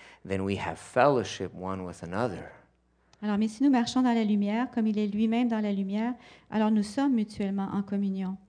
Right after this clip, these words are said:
Speaker 1: And the blood of Jesus Christ, his son, cleanses us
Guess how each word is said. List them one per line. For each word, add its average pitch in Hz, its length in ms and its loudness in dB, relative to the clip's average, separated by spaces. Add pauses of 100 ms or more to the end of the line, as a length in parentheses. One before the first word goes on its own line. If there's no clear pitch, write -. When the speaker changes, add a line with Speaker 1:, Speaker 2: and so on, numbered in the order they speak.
(140)
Speaker 1:
And 101 140 -2
the 95 60 -4
blood 110 420 2
of 101 160 -2
Jesus 107 580 -6
Christ, 110 540 -4
his 98 60 -10
son, 101 520 -6
cleanses 117 760 -6
us - 400 -10